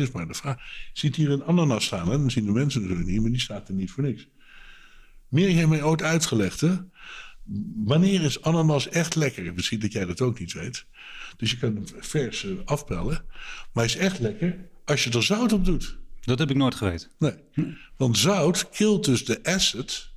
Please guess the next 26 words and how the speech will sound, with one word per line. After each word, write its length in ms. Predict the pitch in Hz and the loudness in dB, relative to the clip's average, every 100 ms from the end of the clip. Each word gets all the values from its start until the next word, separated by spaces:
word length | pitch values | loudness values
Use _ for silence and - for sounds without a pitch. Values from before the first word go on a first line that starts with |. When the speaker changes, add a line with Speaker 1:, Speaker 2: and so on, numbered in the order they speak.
| - | -10
Speaker 1:
het 160 | 107 101 | -2 2
zuur 300 | 135 196 147 | 4 4 4
erin. 400 | 98 101 151 - - - - - | 0 -2 -6 -12 -16 -14 -14 -14
Zorgt 280 | - - 135 | -4 0 2
er 120 | 127 | 2
ook 140 | 147 151 | 2 2
voor 100 | 127 | 0
dat 180 | 107 - | -2 -2
je 120 | 101 | 0
je 100 | 101 | 2
mondhoeken 480 | 113 151 160 160 123 | 2 2 2 2 2
niet 140 | 117 | 0
te 80 | 110 | 0
draaien, 360 | 101 113 98 | -2 0 0
maar 100 | 95 | 0
een 180 | 101 110 | 0 0
gevoel 320 | 107 101 143 | -2 0 0
krijgt. 300 | 156 90 92 | 0 -4 -4
Dus 120 | 110 101 | -4 -4
even 260 | 92 - - - | -4 -8 -14 -14
keurig, 320 | - 110 101 | -2 -2 0
hè, 120 | 131 | -2
een 80 | 147 | -4
kleine 320 | - 113 95 | -2 -4 -2
hapjes 280 | 95 95 95 | -4 -4 -2
inslikt. 480 | 131 - - 110 - | -2 -2 -4 -6 -8